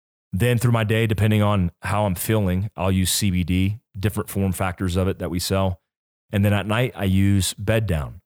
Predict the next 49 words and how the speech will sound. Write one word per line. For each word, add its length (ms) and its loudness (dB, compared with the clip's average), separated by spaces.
Bed 220 0
Down 200 0
has 220 0
C 180 0
B 120 2
D 220 0
and 260 0
C 160 -2
B 200 0
N. 200 -4
All 500 2
of 200 0
this 320 2
is 100 -2
T 180 0
H 120 -2
C 140 -2
free. 380 -2
But 180 0
in 100 2
full 260 0
spectrum, 480 -2
you're 80 2
gonna 160 0
get 240 -2
zero 420 2
point 380 -2
three 400 0
percent 420 0
or 140 0
less 460 0
T 240 2
H 140 0
C, 340 0
which 160 -2
is 100 -2
required 400 0
by 100 0
law. 360 0
Remember, 300 4
this 180 0
is 140 0
hemp 260 0
derived. 380 -4
This 140 -2
is 100 0
not 200 -2
marijuana 540 2
plant, 380 -2